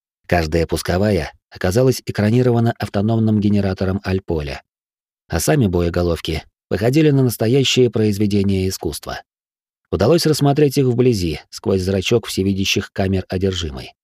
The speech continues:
Заостренный многогранный антрацитовый кристалл в человеческий рост, наполненный концентратом бушующей А-энергии. Он был заключен в оболочку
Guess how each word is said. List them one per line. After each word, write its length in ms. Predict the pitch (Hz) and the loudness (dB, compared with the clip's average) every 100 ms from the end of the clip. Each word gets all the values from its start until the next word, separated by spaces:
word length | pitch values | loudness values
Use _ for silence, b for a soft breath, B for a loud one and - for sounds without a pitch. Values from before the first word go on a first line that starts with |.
| _ _ _ _ - | _ _ _ _ -4
Заостренный 720 | 82 107 - 165 165 151 147 | 0 0 2 4 4 4 4
многогранный 640 | 131 120 113 139 135 131 | 4 2 2 2 4 2
антрацитовый 680 | - 117 107 107 113 107 104 | 2 -2 0 0 0 2 0
кристалл 440 | 101 98 - 117 | 0 -2 0 -2
в 60 | 107 | 0
человеческий 600 | 101 98 98 90 - 92 | -2 0 0 -2 -4 -2
рост, 460 | 107 135 - - _ - | -2 -2 -8 -18 _ -8
наполненный 600 | 85 - 151 143 135 135 | -6 0 2 4 4 2
концентратом 800 | 120 110 110 101 123 120 117 107 | 0 0 0 0 0 2 0 2
бушующей 600 | 95 - 98 95 - 95 | 0 0 0 0 0 0
А-энергии. 920 | - 90 - 92 90 69 67 64 - _ _ _ _ _ _ | -2 -4 -2 -2 -2 -4 -8 -10 -12 _ _ _ _ _ _
Он 200 | 95 92 | -2 0
был 140 | 87 85 | 0 0
заключен 460 | 90 98 90 110 | 0 0 2 2
в 40 | 101 | 2
оболочку 560 | 95 101 113 - 101 | 2 2 0 0 -2